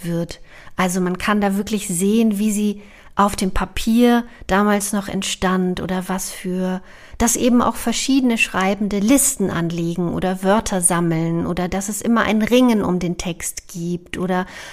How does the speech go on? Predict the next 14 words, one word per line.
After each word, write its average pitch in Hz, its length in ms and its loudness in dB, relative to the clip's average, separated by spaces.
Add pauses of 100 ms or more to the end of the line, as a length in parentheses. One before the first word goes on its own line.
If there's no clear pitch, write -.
(400)
Schreiben 214 380 2
generell 208 420 2
von 214 180 -2
vielen 208 360 0
Selbstzweifeln 175 960 0
geprägt - 560 -6
ist 165 240 -2
oder 180 160 -4
dass 190 200 -4
ein 190 160 0
Leben 208 420 4
oder 185 160 2
eine 180 140 0
Biografie, 202 880 0